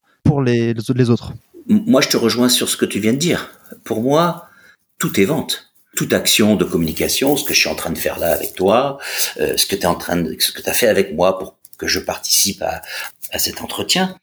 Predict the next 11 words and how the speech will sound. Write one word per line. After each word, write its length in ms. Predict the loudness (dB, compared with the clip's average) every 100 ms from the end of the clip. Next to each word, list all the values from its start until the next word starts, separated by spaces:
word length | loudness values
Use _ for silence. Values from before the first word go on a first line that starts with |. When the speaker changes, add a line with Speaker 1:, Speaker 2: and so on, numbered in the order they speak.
| _ -8
Speaker 2:
c'est, 180 | -4
c'est, 160 | -2 -2
c'est 140 | -2
vendre 220 | 2 2 2
d'un 120 | 0
projet, 440 | 2 2 4 2
c'est 160 | 2 0
vendre 200 | 0 -2
d'une 240 | -6 -6
idée, 480 | -4 2 2 2 0 -6 -6
c'est, 360 | -2 -2 -4